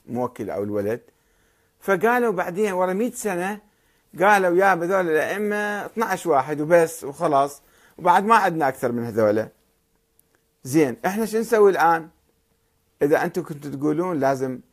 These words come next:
الأئمة والحكام الله يعينهم ولازم يكونوا معصومين، والله معين لنا الآن فد إمام اسمه الإمام الثاني عشر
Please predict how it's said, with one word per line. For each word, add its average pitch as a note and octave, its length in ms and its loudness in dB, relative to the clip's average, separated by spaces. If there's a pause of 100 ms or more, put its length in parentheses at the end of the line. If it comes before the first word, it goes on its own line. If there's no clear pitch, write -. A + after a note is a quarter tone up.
(560)
الأئمة C3 580 -2
والحكام B2 680 -2
الله D#3 200 -2
يعينهم B2 680 -4 (1080)
ولازم C3 420 -2
يكونوا B2+ 280 -6
معصومين، B2 760 -4 (260)
والله G3+ 400 2
معين F#3+ 440 0
لنا G#3+ 280 -2
الآن F#3 280 -2
فد F3+ 180 -8
إمام F3+ 320 -2
اسمه F3 220 -10
الإمام E3 300 -4
الثاني C#3 280 -6
عشر C#3+ 380 -6